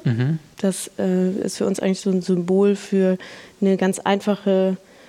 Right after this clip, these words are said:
Speaker 2: Kopierbarkeit oder eben, wie noch so, was man halt noch im Copyshop ganz einfach selber kopieren kann. Und das steht eigentlich, ja, das steht einfach für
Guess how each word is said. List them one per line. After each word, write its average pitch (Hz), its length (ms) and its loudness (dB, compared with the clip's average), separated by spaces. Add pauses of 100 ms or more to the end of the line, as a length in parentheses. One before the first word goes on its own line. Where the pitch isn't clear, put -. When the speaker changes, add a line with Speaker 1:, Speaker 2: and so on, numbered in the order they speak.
(600)
Speaker 2:
Kopierbarkeit 220 1200 2
oder 175 200 2
eben, 185 400 2 (320)
wie 190 280 2
noch 196 140 2
so, 180 260 -2
was 185 140 0
man 190 140 2
halt 180 120 2
noch 180 140 0
im 185 160 0
Copyshop 185 500 -2
ganz 180 220 -2
einfach 180 420 -2
selber 180 440 0
kopieren 202 600 0
kann. 208 420 0
Und - 120 -2
das 175 260 -4
steht - 380 -2
eigentlich, 185 540 0
ja, 170 220 -2
das 170 200 -2
steht 185 200 -2 (340)
einfach 180 300 0
für 185 340 0